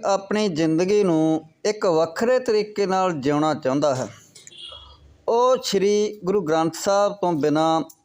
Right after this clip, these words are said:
ਕਿਸੇ ਹੋਰ ਗ੍ਰੰਥ ਨੂੰ ਨਹੀਂ ਮੰਨਦਾ। ਉਹ ਗੁਰਬਾਣੀ ਤੋਂ ਗਿਆਨ ਪ੍ਰਾਪਤ ਕਰਕੇ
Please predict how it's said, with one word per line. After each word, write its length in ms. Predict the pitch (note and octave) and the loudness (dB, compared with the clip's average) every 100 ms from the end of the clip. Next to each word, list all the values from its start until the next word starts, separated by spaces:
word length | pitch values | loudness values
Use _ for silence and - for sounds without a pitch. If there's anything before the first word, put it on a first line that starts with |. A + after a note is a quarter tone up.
| _ - | _ -8
ਕਿਸੇ 280 | G3+ B3 G#3+ | -2 0 0
ਹੋਰ 320 | C3+ E3+ G#3 | 0 0 0
ਗ੍ਰੰਥ 360 | F#3+ G3 F#3+ | 0 0 0
ਨੂੰ 380 | F#3 F#3+ E3+ C#3+ - _ _ _ | -2 0 0 -2 -6 _ _ _
ਨਹੀਂ 220 | C#3+ D3+ F3 | 0 2 2
ਮੰਨਦਾ। 520 | D#3 C3+ B2+ A#2+ - _ - - _ _ _ _ _ _ _ _ _ _ _ _ | 2 0 0 -2 -6 _ -20 -20 _ _ _ _ _ _ _ _ _ _ _ _
ਉਹ 260 | - B3+ A3+ | 2 2 2
ਗੁਰਬਾਣੀ 520 | F#3 D#3+ E3 E3+ G#3 | 0 2 2 2 0
ਤੋਂ 460 | G#3+ G3+ G3 G3+ G#3 | 0 0 2 2 0
ਗਿਆਨ 480 | E3 C#3+ D#3 E3 G3+ | -2 0 0 0 0
ਪ੍ਰਾਪਤ 420 | G#3 G#3 G3 F#3+ | 0 0 0 -4
ਕਰਕੇ 680 | - C#3+ C#3 E3+ E3+ E3+ | -2 -2 -2 -2 -2 -2